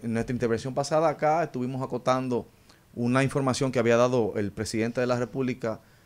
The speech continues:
eh, hace unos meses de que, ve-, eh, el país estuvo saliendo de una sequía que fue la más grave de los últimos cuarenta años, con la complicante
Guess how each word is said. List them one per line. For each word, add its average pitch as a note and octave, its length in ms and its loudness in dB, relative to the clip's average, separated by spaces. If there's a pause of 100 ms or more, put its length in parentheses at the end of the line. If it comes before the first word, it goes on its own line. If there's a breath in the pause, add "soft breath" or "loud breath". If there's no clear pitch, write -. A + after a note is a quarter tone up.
(160 soft breath)
eh, G#2+ 80 -6
hace G#2+ 220 0
unos C#3 160 0
meses C3+ 340 0
de A#2 160 0
que, A2 460 -2
ve-, A2 320 -2
eh, A2 260 -2
el A2 200 -4
país A#2 260 2
estuvo C3+ 300 -2
saliendo B2 380 0
de G#2+ 60 2
una A#2 160 0
sequía A#2+ 400 -2
que - 80 -8
fue G#2+ 140 -2
la A2+ 80 -2
más A#2 140 -4
grave A#2 260 2
de G#2+ 80 -2
los F#2+ 140 -8
últimos A2 320 -6
cuarenta G2 600 0
años, F#2 420 -6 (760 loud breath)
con D#3 260 8
la D3 120 8
complicante D#3 1040 4